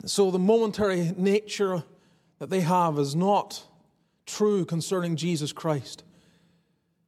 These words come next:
Even Christ's death was different.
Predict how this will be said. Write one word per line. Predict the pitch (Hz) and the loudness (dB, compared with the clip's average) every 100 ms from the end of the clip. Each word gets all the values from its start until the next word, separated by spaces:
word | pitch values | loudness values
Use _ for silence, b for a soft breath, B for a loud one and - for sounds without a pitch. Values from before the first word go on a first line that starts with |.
| _ _ _ _ _ _ _ _ _ 269 | _ _ _ _ _ _ _ _ _ 4
Even | 294 262 | 4 4
Christ's | - 247 208 - | 2 2 2 0
death | 226 247 - | -2 -2 -4
was | 208 | -2
different. | 160 170 139 - | -2 -2 -6 -16